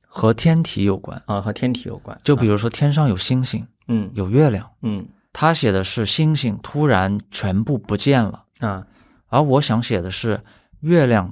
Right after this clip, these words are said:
Speaker 1: 突然出现了。
Speaker 2: 嗯。
Speaker 1: 当然不是因为云来了云走了这样简单的理由。
Speaker 2: 嗯。
Speaker 1: 啊，是一种视觉奇观的这种谜团。
Speaker 2: 嗯，嗯，嗯。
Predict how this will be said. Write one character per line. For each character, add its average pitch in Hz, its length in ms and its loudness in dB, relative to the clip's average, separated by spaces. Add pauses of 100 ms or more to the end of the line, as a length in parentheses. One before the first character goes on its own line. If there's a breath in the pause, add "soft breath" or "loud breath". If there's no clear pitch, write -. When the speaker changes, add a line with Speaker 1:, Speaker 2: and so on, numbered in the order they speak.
Speaker 1:
突 - 260 -4
然 98 200 0
出 135 200 -6
现 139 280 0
了。 95 180 -8 (160)
Speaker 2:
嗯。 98 340 -4 (280)
Speaker 1:
当 147 100 4
然 156 140 4
不 120 100 -2
是 139 160 -2
因 139 140 2
为 117 200 4 (140 soft breath)
云 107 260 4
来 101 160 4
了 101 120 4
云 101 200 2
走 101 200 0
了 90 100 -14
这 107 80 -2
样 107 140 2
简 92 200 -2
单 98 200 -2
的 113 120 2
理 104 200 -6
由。 - 180 -16 (180)
Speaker 2:
嗯。 101 240 -6 (140)
Speaker 1:
啊， 95 220 -4
是 123 300 -4
一 127 60 2
种 120 320 -4 (260)
视 147 200 2
觉 113 140 6
奇 107 260 0
观 135 240 4
的 139 100 4
这 98 120 -2
种 90 120 -4
谜 90 140 -4
团。 92 180 -10 (260)
Speaker 2:
嗯， 120 200 0
嗯， 110 220 -8
嗯。 104 120 -10